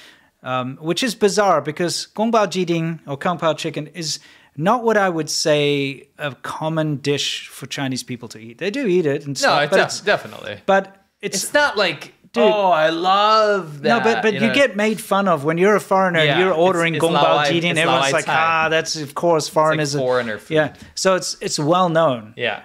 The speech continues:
Speaker 1: And we were saying, like, why would they choose? 'Cause this is one of the dishes that they made for their tech notes.
Speaker 2: Yeah.
Speaker 1: Is Kung Pao chi-, like a,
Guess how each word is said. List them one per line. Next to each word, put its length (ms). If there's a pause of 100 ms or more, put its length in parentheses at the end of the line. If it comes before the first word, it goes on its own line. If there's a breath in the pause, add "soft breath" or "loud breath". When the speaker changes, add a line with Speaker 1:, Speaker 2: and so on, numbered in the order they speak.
Speaker 1:
And 120
we 60
were 100
saying, 240
like, 220
why 300
would 200
they 160
choose? 580
'Cause 220
this 180
is 100
one 200
of 40
the 80
dishes 360
that 100
they 140
made 260
for 140
their 380 (340)
tech 280
notes. 400
Speaker 2:
Yeah. 200 (580)
Speaker 1:
Is 160 (300)
Kung 180
Pao 160
chi-, 140
like 180
a, 240